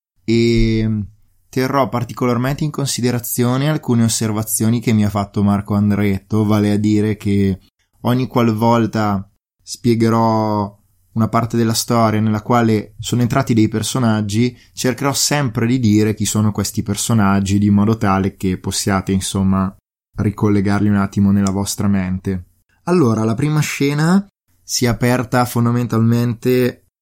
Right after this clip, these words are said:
sulla telefonata che Evelyn ha fatto ad Ariel, mentre Ariel si trovava proprio davanti questa, questo suo doppio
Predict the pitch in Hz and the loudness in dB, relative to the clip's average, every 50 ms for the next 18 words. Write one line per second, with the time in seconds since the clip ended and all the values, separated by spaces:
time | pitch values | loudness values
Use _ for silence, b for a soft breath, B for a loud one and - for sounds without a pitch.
0 | _ _ _ - - - 123 123 123 - 117 120 120 - 120 120 120 123 131 127 | _ _ _ -8 -2 0 0 0 2 2 0 0 0 0 0 0 0 0 -2 -4
1 | - 139 - - - - 123 113 113 113 110 110 107 110 - - _ _ _ _ | -6 -8 -14 -10 -6 -2 0 0 2 2 0 0 -2 -4 -6 -12 _ _ _ _
2 | _ - 131 127 110 117 117 117 120 123 123 123 123 - 113 - 123 117 117 - | _ -4 -2 0 2 2 2 4 4 2 2 2 0 -2 -4 -6 -6 -6 -4 -2
3 | 110 107 104 107 104 104 104 107 107 107 110 110 117 131 170 - _ _ _ _ | -2 -2 0 0 0 0 2 2 2 2 2 2 2 2 0 -2 _ _ _ _
4 | _ _ _ _ - 120 117 117 107 - - 110 113 110 110 110 110 107 - - | _ _ _ _ -4 -2 0 0 0 -2 0 0 2 2 2 2 0 -2 -4 -6
5 | - 120 123 120 120 120 127 127 123 131 113 104 113 110 110 110 107 107 107 95 | -2 0 2 2 4 2 2 2 0 -2 -2 0 0 0 2 2 0 0 0 -2
6 | 113 117 107 127 113 113 110 110 113 113 117 117 - - - - 107 101 - - | -2 -2 -2 0 0 2 2 2 2 2 2 0 0 -2 -2 -2 -4 -2 -4 -4
7 | - 113 104 104 104 104 101 101 - _ _ _ _ _ _ _ - 127 123 117 | -4 -4 -2 -2 -2 -2 -4 -6 -8 _ _ _ _ _ _ _ -2 0 0 0
8 | - - 131 - - - 127 120 117 113 117 117 113 113 - - 120 113 110 117 | 0 0 0 0 0 0 0 2 2 4 4 2 2 0 -2 -2 0 0 2 0
9 | 127 143 - | 0 -4 -6